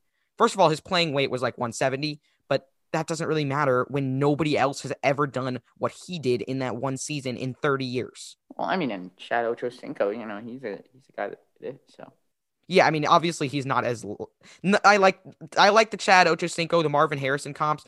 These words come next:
Speaker 2: I mean,
Speaker 1: Neither
Speaker 2: if
Speaker 1: of them
Speaker 2: he
Speaker 1: are as
Speaker 2: becomes
Speaker 1: light
Speaker 2: as
Speaker 1: as
Speaker 2: good as
Speaker 1: DeVonta
Speaker 2: Chad
Speaker 1: Smith.
Speaker 2: Ochocinco or Marvin Harrison, then he's done great, had a,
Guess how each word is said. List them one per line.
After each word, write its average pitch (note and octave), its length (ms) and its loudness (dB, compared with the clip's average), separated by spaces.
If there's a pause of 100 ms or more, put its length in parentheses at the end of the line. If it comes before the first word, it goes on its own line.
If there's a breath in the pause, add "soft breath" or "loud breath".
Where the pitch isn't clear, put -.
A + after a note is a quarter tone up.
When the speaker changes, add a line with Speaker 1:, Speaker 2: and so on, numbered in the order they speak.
(140)
Speaker 2:
I - 80 4
mean, B3 120 6
Speaker 1:
Neither B3+ 120 6
Speaker 2:
if B3+ 60 4
Speaker 1:
of C4+ 40 2
them - 120 4
Speaker 2:
he F#3+ 40 2
Speaker 1:
are E3+ 80 4
as D3+ 80 4
Speaker 2:
becomes C4 100 2
Speaker 1:
light C3 160 4
Speaker 2:
as - 40 -2
Speaker 1:
as - 60 0
Speaker 2:
good A#3+ 120 4
as G3+ 80 2
Speaker 1:
DeVonta - 60 -6
Speaker 2:
Chad G#3+ 180 2
Speaker 1:
Smith. G#3 140 0
Speaker 2:
Ochocinco G3+ 340 -6
or D3+ 180 2
Marvin D#3+ 300 2
Harrison, D3+ 380 -6
then A#2+ 120 -6
he's F#3 220 -6
done C#3 220 0
great, C#3 260 -2
had C#3 200 0
a, A#2 80 0